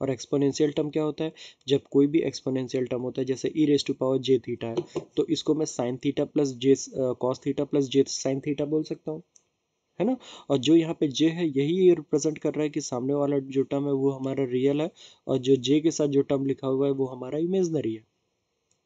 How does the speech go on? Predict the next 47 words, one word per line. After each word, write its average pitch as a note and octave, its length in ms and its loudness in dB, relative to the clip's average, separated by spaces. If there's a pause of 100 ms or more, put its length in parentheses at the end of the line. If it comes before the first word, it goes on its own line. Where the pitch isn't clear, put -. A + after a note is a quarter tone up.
(880)
बात C#3+ 180 0
समझ C#3 240 0
में C#3 60 -2
आई? C#3+ 100 -6 (440)
इसका - 240 2
मतलब C3+ 260 0
ये B2+ 80 2
हुआ B2+ 260 0 (460)
कि F#3+ 160 0 (120)
अगर D#3 260 2
मैं F3 140 2
सिर्फ F3 260 -2
इतने F3+ 320 0
ही F3+ 60 4
इक्वेशन C3+ 400 0
को B2 120 -6
देखूं, A#2+ 240 -10 (120)
अगर D3+ 160 2
मैं E3 120 -4
सिर्फ E3+ 240 -4
इतने F3+ 260 -2
ही F3 100 2
इक्वेशन B2+ 380 -4
को B2+ 100 -8
देखूं, B2 320 -4 (380)
तो E3+ 60 2
कभी D3+ 340 2
भी G3 120 2
अगर G3 200 2
कोई F3+ 420 4
भी F#3+ 140 -2
कोसाइन D3 560 0
टर्म C3+ 240 -2
है, D#3 140 -8 (140)
तो E3+ 80 4
मैं D#3 180 0
सीधे D3+ 320 -2
सीधे F3 240 2
उसको F3 280 6
real E3 380 4 (100)
part F3 240 2
of F3+ 140 2 (200)
exponential E3 640 -2
term E3+ 180 -2
बोल E3+ 140 2
सकता - 320 -12
हूं। F3 80 -16